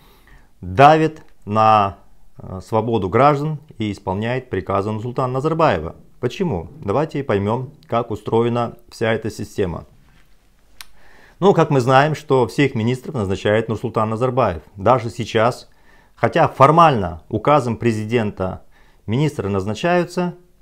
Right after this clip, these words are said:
именно Токаевым, мы все прекрасно знаем, что существуют и другие нормативные документы, в которых говорится, что нынешний президент все эти вопросы должен согласовывать председателем Совета Безопасности Нурсултаном Назарбаевым.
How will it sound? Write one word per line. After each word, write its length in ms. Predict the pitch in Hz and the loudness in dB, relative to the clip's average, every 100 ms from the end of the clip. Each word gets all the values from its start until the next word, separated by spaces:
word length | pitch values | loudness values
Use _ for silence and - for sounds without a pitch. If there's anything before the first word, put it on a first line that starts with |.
| _ | _
именно 300 | 120 113 101 | -4 -2 -2
Токаевым, 640 | 98 101 160 156 139 131 - - - - - - | -4 0 2 2 -2 -8 -14 -20 -20 -20 -20 -10
мы 160 | 120 120 | -6 -4
все 160 | 151 | -2
прекрасно 500 | 139 117 123 120 113 | -4 -2 -2 -2 -4
знаем, 320 | 101 120 127 | -6 -4 -4
что 160 | 117 110 | -6 -10
существуют 640 | 92 101 - 104 98 90 - - | -10 -14 -14 -6 -4 -6 -10 -12
и 360 | 98 95 92 92 | -4 -4 -4 -6
другие 340 | 104 113 147 | -6 -2 -2
нормативные 540 | 123 110 101 113 98 95 | -2 -2 -4 -4 -4 -4
документы, 500 | 98 147 208 208 151 | -4 -4 -4 -4 -6
в 40 | |
которых 320 | 120 143 139 | -4 -2 -2
говорится, 640 | 117 127 127 92 - 78 - _ _ _ _ | 0 2 2 0 -8 -14 -16 _ _ _ _
что 180 | - 95 | -6 -2
нынешний 380 | 123 131 - | -2 -2 -6
президент 520 | 95 101 104 113 196 - - - - _ _ | -6 -6 -4 -2 -2 -4 -18 -20 -20 _ _
все 200 | - 196 | 4 4
эти 100 | 214 | 4
вопросы 420 | 139 131 175 180 | 0 -2 -4 -4
должен 260 | 120 165 147 | -2 -2 -2
согласовывать 760 | 117 98 101 143 160 170 175 - - | -2 -2 -2 -2 -2 -4 -8 -20 -12
председателем 420 | 104 123 139 143 | -8 -6 -6 -2
Совета 280 | - 107 98 | -2 0 -2
Безопасности 680 | 92 98 87 131 127 107 113 | -4 -6 -4 -4 -4 -10 -12
Нурсултаном 460 | 90 95 104 104 | -14 -8 -6 -6
Назарбаевым. 580 | 104 113 104 90 73 76 | -2 -2 0 -2 -2 -10